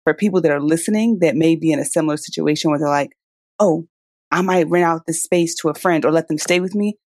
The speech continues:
get a contract. 'Cause I've heard so many times where people will let someone come into their house and everything's great. They're like, "Oh yeah, she's gonna stay for a month. Oh my gosh, we're so great. We're gonna talk and hang out all night." And then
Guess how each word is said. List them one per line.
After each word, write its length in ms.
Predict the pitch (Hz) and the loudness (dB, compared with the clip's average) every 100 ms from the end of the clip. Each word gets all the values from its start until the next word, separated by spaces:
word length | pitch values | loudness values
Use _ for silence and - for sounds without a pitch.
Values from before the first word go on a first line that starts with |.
| _ - | _ -2
get 100 | 170 | -2
a 40 | 196 | -2
contract. 580 | 208 202 - - - | -2 -2 -2 -4 -2
'Cause 80 | 175 | -2
I've 100 | 180 | 0
heard 160 | 208 180 | -2 -2
so 180 | - 175 | -2 -2
many 140 | 196 | -2
times 320 | - 180 165 | -2 -2 0
where 80 | 160 | -4
people 300 | - 180 170 | -8 -4 -2
will 100 | 156 | 2
let 220 | 160 - | 0 -2
someone 220 | - 165 | -2 -2
come 160 | 165 165 | 0 -2
into 120 | 160 | 0
their 100 | 160 | 0
house 380 | 160 165 175 - _ - - | 0 0 -2 -6 _ -18 -4
and 80 | 190 | 0
everything's 380 | 214 196 170 - | 0 0 -4 -2
great. 260 | 147 139 | 0 0
They're 100 | 180 | 0
like, 140 | 214 - | -2 0
"Oh 120 | 277 | 0
yeah, 180 | 277 269 | 2 0
she's 160 | 277 285 | 0 -2
gonna 140 | 269 | -2
stay 160 | 254 240 | -2 -4
for 120 | 247 | -2
a 80 | 247 | 0
month. 360 | 196 208 214 214 | 0 0 0 0
Oh 80 | |
my 120 | 214 208 | -2 -2
gosh, 320 | 208 202 - | -2 -2 -4
we're 60 | |
so 200 | 202 208 | -4 -4
great. 240 | 202 196 190 | 0 0 -2
We're 80 | 196 | -4
gonna 140 | 196 | -4
talk 320 | - 185 185 _ _ - | 0 -2 -2 _ _ -8
and 120 | 175 | -4
hang 180 | 175 185 | -2 0
out 140 | - 185 | 2 2
all 140 | 180 | 2
night." 260 | 175 175 175 | 0 0 0
And 160 | 165 | 2
then 280 | 165 160 156 | 2 2 0